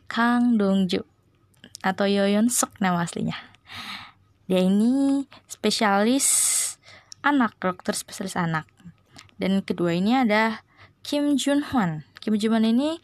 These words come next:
kalian kalau pernah nonton When the Devil Call Your Name, itu juga dia udah di film itu kok. Dia itu jurusan torakoplastik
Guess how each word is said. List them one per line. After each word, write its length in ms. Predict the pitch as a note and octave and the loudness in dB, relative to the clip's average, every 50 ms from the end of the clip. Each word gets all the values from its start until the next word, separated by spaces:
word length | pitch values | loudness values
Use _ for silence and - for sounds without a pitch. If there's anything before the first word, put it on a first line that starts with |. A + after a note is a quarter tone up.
| - - - - - _ - | -14 -18 -18 -18 -14 _ -2
kalian 400 | - A#3 A#3 A#3 B3 C4+ D4 D4+ | 0 2 2 2 2 2 0 0
kalau 240 | D4 C4 A#3 A3+ A3 | 0 0 0 0 0
pernah 240 | - - G#3+ G#3+ G#3+ | 0 0 0 2 2
nonton 640 | G#3+ G#3+ G#3 G#3 G#3+ G#3+ B3 B3 B3+ B3+ B3+ A#3+ - | 2 2 2 2 0 2 2 2 2 2 0 0 0
When 240 | A3+ A3 G#3+ G#3+ G3 | 0 0 2 2 2
the 160 | F#3+ G#3 G#3 | 0 0 -2
Devil 240 | - - A3 A3 - | 0 -2 -2 -2 -2
Call 240 | - A3 G#3+ G#3+ | -2 0 0 2
Your 160 | G#3+ G#3+ G#3+ G#3+ | 2 2 2 2
Name, 240 | A3 A#3+ C#4 F4+ G4+ - - _ _ _ _ _ - | 2 2 0 0 -4 -10 -18 _ _ _ _ _ -6
itu 200 | G#3+ G#3 - D4 | -6 -4 -2 0
juga 320 | A#3 A3+ G#3 G3+ - - _ _ _ _ - | 0 2 2 2 0 -2 _ _ _ _ -2
dia 80 | A3+ B3 | -2 0
udah 160 | G#3+ G#3 G3 | 0 0 -2
di 80 | F#3 | -2
film 400 | - - - - G3 G3 F#3 F3+ | -6 -8 -8 -6 -4 -4 -4 -4
itu 80 | F3+ - | -6 -8
kok. 160 | - - - - _ _ _ _ _ _ - - _ _ _ - - - - - - - - - _ - | -12 -14 -20 -20 _ _ _ _ _ _ -20 -20 _ _ _ -20 -20 -20 -20 -20 -20 -20 -20 -12 _ -2
Dia 80 | G3+ | -2
itu 160 | G3+ B3+ B3 | 0 2 2
jurusan 480 | A3+ G#3+ G#3 A#3 A#3+ B3 B3+ B3 - _ _ _ _ _ _ _ _ _ | 2 2 2 2 2 2 2 0 -4 _ _ _ _ _ _ _ _ _
torakoplastik 880 | - B3 A#3+ B3 A#3+ B3 A#3+ B3 A#3+ B3 - - - - - B3 B3 | -2 0 0 2 0 0 0 0 0 0 0 -4 -4 -2 -2 -4 -4